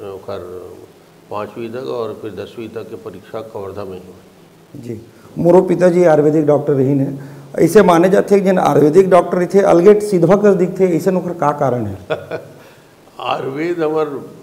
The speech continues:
Speaker 1: हजारों साल के पुराना परंपरा, संस्कृति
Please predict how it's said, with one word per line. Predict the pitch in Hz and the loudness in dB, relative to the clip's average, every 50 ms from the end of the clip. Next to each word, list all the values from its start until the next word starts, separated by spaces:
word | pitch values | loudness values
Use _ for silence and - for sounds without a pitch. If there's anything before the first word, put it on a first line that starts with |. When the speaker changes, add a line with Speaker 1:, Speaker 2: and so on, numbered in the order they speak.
| - - - | -20 -16 -12
Speaker 1:
हजारों | 104 113 117 123 131 139 139 | -8 -6 -6 -4 -4 -6 -6
साल | - - 113 117 120 | -6 -6 -6 -8 -8
के | 123 117 131 127 123 | -8 -10 -10 -10 -10
पुराना | 110 104 110 107 110 113 117 120 117 | -10 -10 -10 -10 -8 -8 -6 -8 -8
परंपरा, | 110 113 - 113 107 107 104 104 - 113 113 113 113 | -8 -10 -12 -12 -12 -12 -12 -12 -10 -8 -6 -6 -6
संस्कृति | - - - - - - - - - 110 110 98 - - 120 117 110 104 104 - | -8 -10 -16 -20 -20 -20 -20 -20 -16 -16 -16 -16 -14 -12 -12 -10 -10 -12 -14 -16